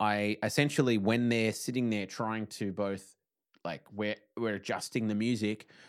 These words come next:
or they're trying to craft extra lyrics for the second verse, or,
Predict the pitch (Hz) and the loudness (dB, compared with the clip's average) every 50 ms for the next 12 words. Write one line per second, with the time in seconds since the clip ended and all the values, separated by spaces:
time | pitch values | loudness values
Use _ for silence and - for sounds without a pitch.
0 | - - _ - 110 113 107 98 101 104 - - 131 113 110 107 104 - - 117 | -20 -12 _ 0 2 2 2 2 0 -2 -2 -2 -2 0 0 -2 -4 -2 -2 0
1 | 101 104 101 104 - - - - - 104 - - - 143 135 120 113 110 104 98 | 2 2 0 0 -2 -6 -10 -8 -8 -8 -6 -2 0 2 2 2 2 0 -2 -2
2 | 92 - - - 110 95 98 - - 107 101 - 104 101 95 104 104 101 98 95 | -4 -8 -8 -6 -6 -4 -4 -6 -8 -8 -6 -4 -4 -2 -2 -2 -2 -2 -2 -2
3 | 92 87 - - - 92 87 85 85 80 | -4 -6 -6 -6 -4 -2 -2 -2 -4 -6